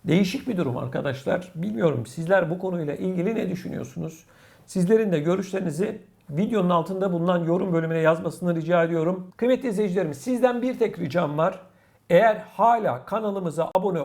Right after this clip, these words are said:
olmadıysanız bu videonun altında abone ol tuşu var. Ücretsizdir.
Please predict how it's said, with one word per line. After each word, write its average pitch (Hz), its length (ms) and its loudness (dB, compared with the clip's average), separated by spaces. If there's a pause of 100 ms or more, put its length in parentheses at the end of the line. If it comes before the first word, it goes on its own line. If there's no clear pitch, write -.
olmadıysanız 220 1040 -2
bu 269 180 0
videonun 214 320 0
altında 220 600 2 (120)
abone 240 300 2
ol 220 160 0
tuşu 185 240 -8
var. - 180 -4 (100)
Ücretsizdir. 208 760 -4